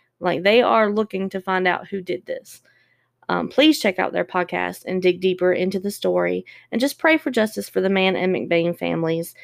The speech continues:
So they're still waiting for answers. So that is the story of Pat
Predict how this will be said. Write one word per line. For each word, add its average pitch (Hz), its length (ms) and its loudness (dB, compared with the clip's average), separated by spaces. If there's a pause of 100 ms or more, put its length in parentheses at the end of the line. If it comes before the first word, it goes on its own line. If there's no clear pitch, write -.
(140)
So 202 140 -2
they're 226 180 4
still 214 480 2
waiting 175 400 2
for - 260 -10
answers. - 640 -18 (2750)
So 262 220 0
that 233 400 2
is 285 100 -4
the 294 140 -6
story 233 600 -2 (120)
of 208 380 -4 (920)
Pat - 600 -2